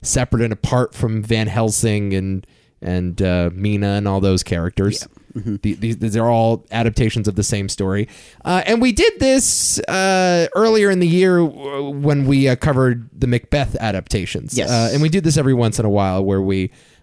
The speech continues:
Speaker 1: uh, watch the same story over and over and over
Speaker 2: <laughs>
Speaker 1: again
Speaker 2: Yeah.
Speaker 1: and try to suss out the things that matter in that story and,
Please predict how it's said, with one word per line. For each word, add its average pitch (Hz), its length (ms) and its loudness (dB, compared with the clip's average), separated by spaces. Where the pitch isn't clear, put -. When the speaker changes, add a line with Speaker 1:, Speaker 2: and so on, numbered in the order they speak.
Speaker 1:
uh, 104 420 0
watch 143 420 0
the - 100 2
same 139 260 2
story 107 500 2
over 110 320 0
and 104 80 4
over 110 220 2
and 117 100 0
over 117 260 2
Speaker 2:
<laughs> - 20 2
Speaker 1:
again 113 320 0
Speaker 2:
Yeah. 117 160 0
Speaker 1:
and 131 240 2
try 143 260 2
to 131 160 4
suss 135 380 0
out 117 340 0
the 135 120 2
things 139 400 0
that 135 220 0
matter 139 480 2
in 127 200 2
that 120 180 0
story 131 500 2
and, 123 320 0